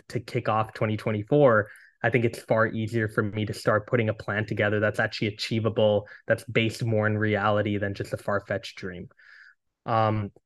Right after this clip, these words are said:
obviously, there's times where you wake up and you feel doubtful.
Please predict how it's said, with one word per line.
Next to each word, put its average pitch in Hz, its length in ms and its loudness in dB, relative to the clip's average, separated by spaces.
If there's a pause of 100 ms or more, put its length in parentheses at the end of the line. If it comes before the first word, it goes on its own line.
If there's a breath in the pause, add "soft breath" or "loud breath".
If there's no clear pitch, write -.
(260)
obviously, 190 300 6
there's 170 300 6
times 127 400 2
where 113 400 4 (180 loud breath)
you 127 140 2
wake 117 280 4
up 113 220 -2
and 117 100 -2
you 110 100 0
feel 110 220 2
doubtful. 110 640 2